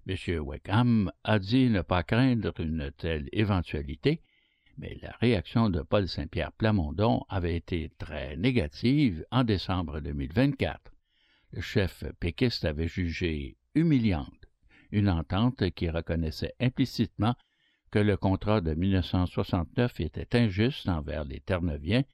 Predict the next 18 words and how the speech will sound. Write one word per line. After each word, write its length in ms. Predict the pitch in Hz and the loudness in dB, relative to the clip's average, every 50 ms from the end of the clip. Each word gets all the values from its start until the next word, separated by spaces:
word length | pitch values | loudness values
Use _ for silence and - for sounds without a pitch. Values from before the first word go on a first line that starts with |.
| _ _ _ _ _ _ _ _ - | _ _ _ _ _ _ _ _ -2
et 260 | - 117 120 117 110 | 2 2 4 4 4
ne 140 | 101 98 95 | 4 2 2
tenait 300 | - 110 95 95 90 - | 4 2 2 2 2 0
pas 180 | - 92 82 - | 0 0 -2 0
compte 340 | - 113 117 127 127 120 | 2 2 4 4 4 4
des 180 | 95 92 82 80 | 2 2 2 2
revendications 880 | 85 95 90 90 87 85 85 80 - - - 87 80 - - - 76 - | 2 2 2 2 2 2 0 -2 -4 -4 -2 -2 -2 -2 -4 -8 -8 -6
traditionnelles 760 | - - 113 101 90 - - 95 87 87 90 98 110 117 104 | 0 0 0 0 0 -2 -2 -2 0 0 2 2 2 2 0
du 160 | 95 92 82 | -2 -6 -4
Québec 380 | - 87 73 71 90 107 - _ _ _ _ _ _ _ - | -4 -4 -4 -2 -2 -2 -2 _ _ _ _ _ _ _ -2
quant 220 | - 117 120 127 _ _ _ - | 0 0 0 0 _ _ _ -4
au 120 | - 87 85 | -2 -2 -2
Labrador. 720 | 69 65 64 - 92 117 113 92 80 67 - - - _ _ _ _ _ _ _ _ _ _ _ _ _ _ _ - - _ - | -2 -4 -4 0 0 0 2 0 -2 -4 -6 -10 -18 _ _ _ _ _ _ _ _ _ _ _ _ _ _ _ -20 -20 _ -10
Un 120 | - 90 | -6 -6
gouvernement 560 | 87 95 117 131 143 131 131 117 123 131 135 135 | -2 2 2 4 4 4 4 4 4 2 2 2
péquiste 680 | - 113 104 - - 147 151 143 - - - - - - | 0 -2 -2 0 0 -2 -2 -2 -4 -10 -12 -12 -8 -4
ne 320 | 98 95 95 95 98 87 | 0 2 2 4 2 2
tolérerait 640 | - - 120 113 113 101 90 82 - - - 80 | 0 0 2 2 4 2 2 0 -2 -4 -6 -6